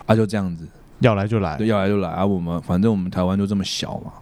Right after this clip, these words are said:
Speaker 2: 干，我们买很多飞机武器，你就来，
Speaker 1: 我，我跟你讲，
Speaker 2: 或干你就来啊。
Speaker 1: 我，我就不相信美国就敢把台湾让出去。
Speaker 2: 哦，美国，
Speaker 1: 对不对？
Speaker 2: 美国有一个很精密的雷达站在新竹乐山。
Speaker 1: 你可以讲吗？
Speaker 2: 啊？
Speaker 1: <laughs> 这可以讲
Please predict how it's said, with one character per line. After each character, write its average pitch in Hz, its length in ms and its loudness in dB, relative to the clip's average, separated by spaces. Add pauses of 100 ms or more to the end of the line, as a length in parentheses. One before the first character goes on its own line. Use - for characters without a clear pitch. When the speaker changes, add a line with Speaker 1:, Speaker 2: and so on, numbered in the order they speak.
(160)
Speaker 2:
干， 120 160 4
我 104 60 -2
们 107 180 0
买 113 200 2
很 107 100 -2
多 113 140 2
飞 110 180 0
机 107 180 -2
武 87 160 -2
器， 104 220 0
你 90 100 -2
就 95 120 2
来， 101 240 4
Speaker 1:
我， 107 100 4
我 - 60 2
跟 117 120 0
你 135 60 4
讲， 127 160 2
Speaker 2:
或 101 80 0
干 - 0 -
你 98 60 2
就 95 60 2
来 98 160 -2
啊。 87 60 -4
Speaker 1:
我， 101 60 2
我 98 80 2
就 123 80 4
不 127 100 -2
相 127 240 2
信 120 440 0
美 95 320 0
国 87 340 0
就 - 140 -10
敢 92 240 2
把 87 120 0
台 87 200 -4
湾 92 400 -2
让 95 180 2
出 90 160 -6
去。 95 260 0 (340)
Speaker 2:
哦， 92 220 0 (100)
美 110 140 4
国， 104 60 2
Speaker 1:
对 127 160 4
不 135 60 0
对？ 117 80 -12
Speaker 2:
美 117 160 0
国 120 260 4
有 117 100 0
一 117 120 0
个 113 160 2
很 101 120 -2
精 117 200 0
密 120 240 2
的 92 260 0
雷 95 160 0
达 95 160 2
站 98 240 -2
在 92 320 0 (160)
新 110 240 2
竹 92 160 -2
乐 98 180 2
山。 82 300 -4
Speaker 1:
你 113 80 2
可 117 80 4
以 113 60 2
讲 95 180 -2
吗？ 80 100 -4 (360)
Speaker 2:
啊？ 104 220 2
Speaker 1:
<laughs> - 60 -20
这 117 140 4
可 101 80 0
以 101 80 2
讲 101 180 -4